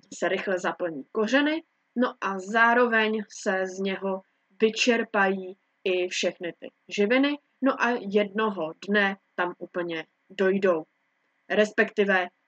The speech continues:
než dojdou, tak my už právě začneme hnojit, takže to, že došly, se nestane,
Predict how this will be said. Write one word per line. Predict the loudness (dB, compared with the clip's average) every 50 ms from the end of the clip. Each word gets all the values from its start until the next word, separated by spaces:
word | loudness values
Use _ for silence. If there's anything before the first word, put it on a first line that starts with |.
| _ _ _
než | -2 2 2 4 4 2 0
dojdou, | 0 0 0 0 2 4 2 2 2 -2 _
tak | -2 -4 -2 -2 -4
my | -6 -6 -6
už | -8 -10 -10 -8
právě | -6 -4 -4 -2 -4 -2 -2 -4 -4 -4 -8 _ _ _ -12
začneme | -6 -6 -6 -6 -4 -6 -6 -6 -6 -8
hnojit, | -6 -2 0 2 2 2 2 -2 -6 -14 -8
takže | -8 -8 -8 -6 -6 -4 -2 -2 -4 -4 -2
to, | -2 -2 0
že | 0 -2 -4
došly, | -4 -4 -6 -6 -6 -8 -8
se | -10 -10 -12 -12
nestane, | -12 -14 -12 -6 -2 0 2 2 2 0